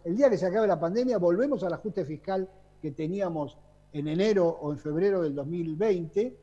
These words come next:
eh, vamos a un de-, de-, déficit fiscal del cuatro y medio". ¿Cómo se va a financiar? Sesenta por ciento con emisión. Entonces, lo único que estás diciendo es, "La brecha sigue".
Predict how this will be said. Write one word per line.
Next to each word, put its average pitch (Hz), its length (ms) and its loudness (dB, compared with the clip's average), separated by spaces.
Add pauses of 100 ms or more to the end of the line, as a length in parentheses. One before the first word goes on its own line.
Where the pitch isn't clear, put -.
(440)
eh, 170 280 -4
vamos 254 300 0
a 233 60 -2
un 208 80 -4
de-, 196 60 -2
de-, 185 260 -2
déficit 220 380 -2
fiscal 247 220 -2
del 214 120 -4
cuatro 214 260 -2
y 202 40 0
medio". 127 340 -6 (360)
¿Cómo 330 200 -2
se 247 100 0
va 262 60 6
a 208 40 -2
financiar? 196 420 -2 (120)
Sesenta 302 600 -2
por 208 160 -2
ciento 240 260 -2
con 185 120 -2
emisión. 156 540 -4 (460)
Entonces, 220 280 -2
lo 294 80 2
único 339 200 2
que 214 60 4
estás 208 200 -2
diciendo 185 580 -2
es, 190 220 0 (240)
"La 202 180 0
brecha 233 360 0
sigue". 190 540 -4